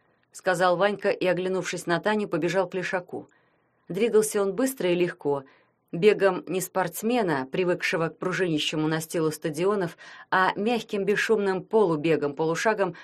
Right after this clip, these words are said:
лесного жителя. Таня увидела, как рядом с лишаком Ванька остановился и вскинул вверх руки с растопыренными пальцами. Сделано это было под тем углом, под которым обычно растут молодые ветви.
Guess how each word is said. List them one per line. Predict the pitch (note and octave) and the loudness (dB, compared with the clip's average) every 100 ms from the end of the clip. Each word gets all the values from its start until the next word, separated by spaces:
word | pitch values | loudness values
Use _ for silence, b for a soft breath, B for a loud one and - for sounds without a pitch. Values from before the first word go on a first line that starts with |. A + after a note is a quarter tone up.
| - | -4
лесного | G3 G3 A3 D3 | -2 0 0 0
жителя. | D3 F#3 - G#2+ F#2+ _ _ _ _ _ _ | -2 -6 -6 -10 -12 _ _ _ _ _ _
Таня | E3+ E3+ E3 | 2 4 0
увидела, | E3 F3+ E3 D#3+ D3+ | 0 -2 0 2 2
как | D3+ D#3 | 0 0
рядом | D#3+ D3+ D3 | 2 2 0
с | C#3+ | -4
лишаком | C#3 D3 C3+ F3 F3 B B | -4 -2 0 -2 -2 B B
Ванька | F3 A#3+ A#3 | -2 0 -2
остановился | A3+ - G3 F#3 F#3+ A3+ - | -4 -4 -2 2 4 2 4
и | A3+ | 2
вскинул | F3+ - A3+ G#3+ G3 | 2 -2 0 2 0
вверх | F3+ F#3+ - | 2 0 2
руки | G#3 A3 F3+ C3+ | 0 2 2 0
с | - | 0
растопыренными | F3 - F#3 F#3 E3+ E3+ E3 | -4 0 -2 0 -2 -2 -2
пальцами. | D#3+ C3+ - B2 B2 - b b b b b | 0 -2 -2 -10 -10 -14 b b b b b
Сделано | F3+ E3+ F3 B3+ A3 F3 | -8 -4 2 4 4 2
это | D#3+ D#3 E3 | 0 0 -2
было | E3+ E3+ D#3 | 2 2 2
под | - F3+ | 0 -2
тем | - G3+ F#3 | -2 -4 -2
углом, | E3+ G3 A3 | -2 0 0
под | A3 - | -2 0
которым | F#3+ F3+ G3+ G3 | -2 0 -2 0
обычно | F3+ F#3 - G3 | 0 -2 -4 -4
растут | F#3 E3+ G#3 - | -4 -4 -8 -2
молодые | G3+ A3 F#3 F#3 G3+ | 2 2 2 0 0
ветви. | C3+ A#2+ A#2 | -2 -4 -12